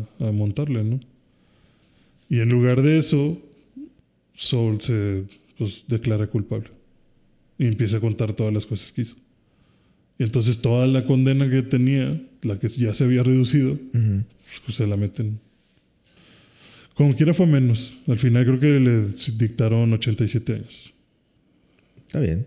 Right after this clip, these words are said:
Speaker 1: Me imagino que por confesar, como que el vato, como que el fiscal que estaba en contra de él.
Speaker 2: O sea, como quiera, como quiera
Speaker 1: Como quiera se va a
Speaker 2: se
Speaker 1: morir en la
Speaker 2: escapa, ¿no?
Speaker 1: cárcel.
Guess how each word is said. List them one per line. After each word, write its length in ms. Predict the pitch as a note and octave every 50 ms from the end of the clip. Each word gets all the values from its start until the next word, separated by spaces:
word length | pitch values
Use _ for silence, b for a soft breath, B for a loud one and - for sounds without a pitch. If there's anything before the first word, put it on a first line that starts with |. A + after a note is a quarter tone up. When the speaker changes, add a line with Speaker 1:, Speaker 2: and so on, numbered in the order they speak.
| -
Speaker 1:
Me 100 | - B2
imagino 360 | A#2+ A#2 A#2 A2 A#2+ B2+ C3+ C#3
que 100 | D3 C#3
por 160 | B2 B2+ -
confesar, 560 | - A2+ G#2 A#2 G#2+ - - A#2 B2 C3 B2+
como 280 | - C#3 A2+ G#2+ G2 -
que 100 | - A2
el 120 | G#2 G#2
vato, 640 | G#2+ G#2+ G#2+ - - B2 B2 A#2 A2 G#2 G2+ G#2 G#2+ - b b b b b b b b b b b b b b b _ _
como 200 | - B2+ A2 A2
que 60 | G#2
el 80 | A2+ A2
fiscal 420 | - B2+ A2 - - - A#2+ A#2
que 80 | A2+ C3
estaba 240 | B2 - C3+ A#2+ B2
en 60 | A#2+
contra 320 | A2 B2 A#2 A2+ B2 A#2+
de 120 | A2+ A2+ A2+
él. 200 | A#2 C3 C3+ C#3+ - - -
Speaker 2:
O 40 | -
sea, 120 | C#3 C3+
como 200 | B2+ D3 D3 C#3+
quiera, 400 | C3+ C#3 C3 C#3+ D#3 D#3+ D3 - -
como 300 | - C3+ C3 C3 C3 A#2+
quiera 760 | - C3 A#2+ C3+ D3+ D#3+ E3 D#3+ D#3 D3+ C#3 A#2 G2+ F2+ F2+ E2+ E2+ - - - _ _
Speaker 1:
Como 120 | - C#3 C3+
quiera 140 | C#3 G3+ F#3+
se 80 | F3
va 40 | F3
a 20 |
Speaker 2:
se 60 | E3 D3+
Speaker 1:
morir 180 | C#3 C3+ C#3
en 180 | C#3 C#3+ C#3 C3+
la 60 | B2
Speaker 2:
escapa, 160 | F#2+ F#2 F2+ A2
¿no? 80 | B2+ D#3+
Speaker 1:
cárcel. 160 | - G#2+